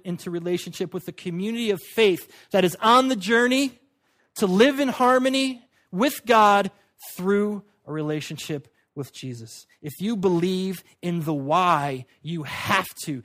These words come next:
you have to engage the how.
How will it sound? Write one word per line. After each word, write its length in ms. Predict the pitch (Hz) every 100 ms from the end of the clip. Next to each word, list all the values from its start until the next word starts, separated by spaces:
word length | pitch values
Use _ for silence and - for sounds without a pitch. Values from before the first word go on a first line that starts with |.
| _
you 200 | 156 170
have 440 | 143 - 214 202 -
to 300 | - 180 170
engage 800 | 165 151 151 165 156 139 127 - - _
the 140 | 131 143
how. 580 | - - 143 117 110